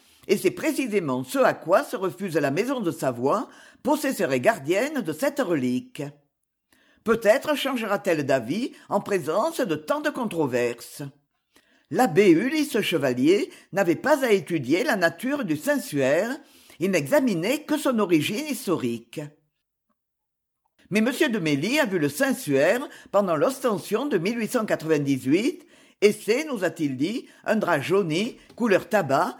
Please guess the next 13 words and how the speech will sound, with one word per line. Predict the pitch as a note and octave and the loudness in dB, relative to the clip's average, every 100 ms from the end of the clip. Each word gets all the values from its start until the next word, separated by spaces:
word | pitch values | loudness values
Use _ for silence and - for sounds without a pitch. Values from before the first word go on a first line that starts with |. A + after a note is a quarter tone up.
| - | -10
avec | - G3 F3 | -2 0 0
traces | - C4+ D4+ | 0 0 0
de | A#3 | 0
brûlures | F#3 D3+ G3+ G#3+ D#3 C#3 | 0 2 0 0 0 0
et | |
de | C#3 | -2
rempiècements, | C3+ G#3+ B3+ B3 - C3+ B2+ F#3+ - - - | 0 -2 0 -4 -2 -4 -2 -2 -6 -12 -20
sur | - C4 A#3+ | -8 -2 2
lequel | F3+ - G3 D4+ | 2 6 4 4
on | D4 | -4
distingue | F3+ E3 G3 F3+ C3+ | -6 -6 -4 -2 -4
très | - D4 | -4 -2
vaguement | C4+ F#3+ D#3+ C3 E3+ A#3+ | -2 0 0 2 -2 -4